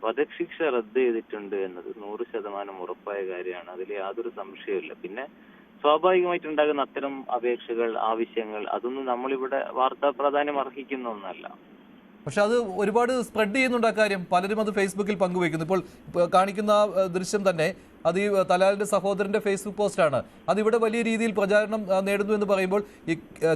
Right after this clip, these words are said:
Speaker 2: കേന്ദ്രം പോലും ഇത്, ആ, വധശിക്ഷ റദ്ദായി എന്ന കാര്യം ഔദ്യോഗികമായിട്ട് സ്ഥിരീകരിക്കാത്തത് കൊണ്ടല്ലേ?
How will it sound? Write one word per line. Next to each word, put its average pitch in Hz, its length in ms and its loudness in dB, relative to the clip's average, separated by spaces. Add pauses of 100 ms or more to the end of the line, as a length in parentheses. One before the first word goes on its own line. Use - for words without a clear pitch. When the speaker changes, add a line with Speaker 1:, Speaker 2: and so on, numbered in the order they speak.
Speaker 2:
കേന്ദ്രം 208 380 4
പോലും 226 360 2
ഇത്, 208 300 4 (320)
ആ, 170 220 6 (180)
വധശിക്ഷ 190 420 2
റദ്ദായി 190 480 4
എന്ന 220 220 0
കാര്യം 214 340 2
ഔദ്യോഗികമായിട്ട് 220 800 2
സ്ഥിരീകരിക്കാത്തത് 208 840 0
കൊണ്ടല്ലേ? 147 480 0